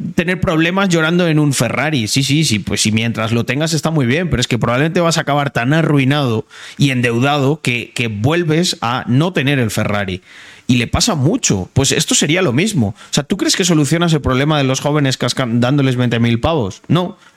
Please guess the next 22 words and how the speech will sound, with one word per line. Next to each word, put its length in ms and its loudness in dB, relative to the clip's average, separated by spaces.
Lo 80 4
único 240 2
que 80 0
van 120 2
a 20 4
hacer 120 2
con 120 0
esos 160 2
veinte 240 0
mil 160 2
pavos 320 0
es 180 0
establecer 580 -2
la 80 0
misma 240 4
relación 420 0
que 100 0
tenían 340 0
anteriormente 640 0
con 140 0
el 120 2
dinero, 460 0